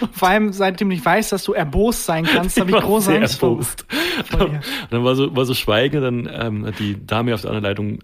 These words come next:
Speaker 2: dann gesagt, „Haben Sie den Router neu gestartet?“ Und ich gesagt, „Ja, ich hab den Router neu gestartet.“ Und dann ist die mit mir alles technisch durchgegangen und dann haben die, haben die jemanden vorbeigeschickt. Ähm, und der Herr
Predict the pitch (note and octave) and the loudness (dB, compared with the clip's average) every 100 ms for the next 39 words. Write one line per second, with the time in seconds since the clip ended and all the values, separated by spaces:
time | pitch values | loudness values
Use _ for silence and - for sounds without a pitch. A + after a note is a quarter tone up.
0 | F2+ G2+ G2+ G2 - _ _ _ _ _ | -8 -4 -4 -4 -8 _ _ _ _ _
1 | _ _ _ _ _ _ _ _ D3+ F3 | _ _ _ _ _ _ _ _ -2 2
2 | E3 D3+ C#3+ B2+ C#3 B2+ G#2 G2 F2+ - | 2 2 0 0 0 0 0 0 -2 -2
3 | F#2 G2 F#2 - A#2 B2 C#3+ E3 D#3+ D#3 | -2 -4 -8 -6 -4 0 2 2 2 4
4 | C#3+ C3+ A#2 G#2+ - G2 F#2+ F2+ - - | 4 4 2 0 0 0 -2 -6 -10 -12
5 | - - - G#2+ B2+ C3+ - B2+ B2 B2 | -12 -12 -6 -2 -2 -2 -2 -2 0 -2
6 | A#2 - B2+ A#2 E3+ G3 D#3 C#3+ C#3+ - | -2 -2 -2 0 -2 0 0 0 0 -6
7 | _ _ _ _ _ _ _ _ _ _ | _ _ _ _ _ _ _ _ _ _
8 | A2+ A2 A2+ A2 - B2 A2+ A#2 G#2 G2 | -4 -2 0 -2 -2 0 0 0 -2 -4
9 | F#2+ G#2 E3 F3+ - F#3+ - - - - | 0 2 2 0 -2 -4 -10 -20 -20 -20
10 | - - - A#2+ A#2 A2+ A2+ _ - - | -20 -18 -4 -2 0 -2 -6 _ -20 -4
11 | B2+ A#2+ - _ _ _ _ _ - B2+ | -2 -2 -6 _ _ _ _ _ 0 2
12 | A#2 F#2 C3+ D#3+ F3+ | 2 2 2 2 0